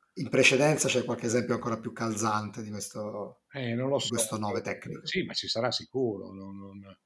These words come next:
Speaker 2: Io, io farei la distinz-, cioè, facciamo la distinzione tra tecnico e, e di manovra, perché di manovra è ancora un'altra cosa, cioè quelli
Speaker 1: Eh,
Speaker 2: erano,
Speaker 1: sì.
Speaker 2: eh, quelli erano i, i, i falsi nueve, ma, ma, ma di un tempo,
Speaker 1: Mm.
Speaker 2: insomma, no?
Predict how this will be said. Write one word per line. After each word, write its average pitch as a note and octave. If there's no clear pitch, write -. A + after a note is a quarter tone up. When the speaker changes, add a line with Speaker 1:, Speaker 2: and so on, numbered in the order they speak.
Speaker 2:
Io, E3+
io E3
farei D#3+
la D3+
distinz-, D3
cioè, A#2+
facciamo G3
la G#3
distinzione D#3+
tra B2+
tecnico C#3
e, C#3
e B2+
di B2
manovra, F#2
perché B2
di B2
manovra C#3+
è -
ancora A#2
un'altra A2
cosa, F2+
cioè -
quelli C3
Speaker 1:
Eh, A2+
Speaker 2:
erano, -
Speaker 1:
sì. A#2
Speaker 2:
eh, C3
quelli D#3+
erano C3
i, B2
i, C#3+
i B2
falsi D#3+
nueve, E3
ma, C#3
ma, A2+
ma G#2+
di A2+
un A2+
tempo, A#2+
Speaker 1:
Mm. G2+
Speaker 2:
insomma, G2
no? C3